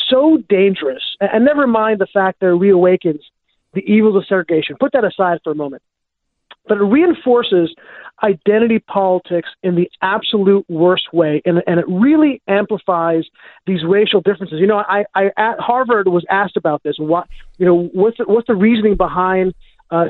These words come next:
separating and segregating, uh, black students during their graduations? And they said that essentially they, they want something special for their students that feel marginalized. I'm thinking to myself,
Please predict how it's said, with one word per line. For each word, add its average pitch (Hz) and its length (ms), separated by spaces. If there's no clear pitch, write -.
separating 208 460
and 160 180
segregating, 180 640
uh, 165 200
black 190 260
students 196 320
during 180 160
their 170 140
graduations? 208 720
And 214 120
they 240 220
said 277 300
that 214 100
essentially 233 640
they, 208 320
they 196 80
want 208 400
something 208 480
special 247 500
for 208 80
their 196 160
students 233 460
that 180 180
feel 202 160
marginalized. 170 840
I'm 160 80
thinking 240 240
to 202 60
myself, 208 260